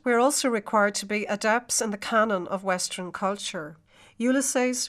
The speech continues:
reworks and rewrites many of Western culture's prominent texts. Most famously, it uses aspects of Homer's Odyssey as its scaffolding,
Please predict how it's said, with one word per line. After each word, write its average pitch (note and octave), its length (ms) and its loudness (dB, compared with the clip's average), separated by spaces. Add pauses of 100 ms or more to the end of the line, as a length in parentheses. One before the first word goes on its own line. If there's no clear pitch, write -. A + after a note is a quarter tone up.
reworks A3+ 720 0
and G3+ 160 -4
rewrites G3+ 720 0
many A3 400 2
of G3+ 220 -4
Western G3+ 400 -2
culture's G3 600 -4
prominent F#3 720 -2
texts. - 640 -8 (640)
Most A3+ 280 0
famously, B3 720 2
it G#3 160 -6
uses A3+ 400 0
aspects G#3+ 600 2
of - 160 -6
Homer's G3 420 -2
Odyssey G3+ 680 0
as G3 220 0
its - 140 -8
scaffolding, F3+ 800 -4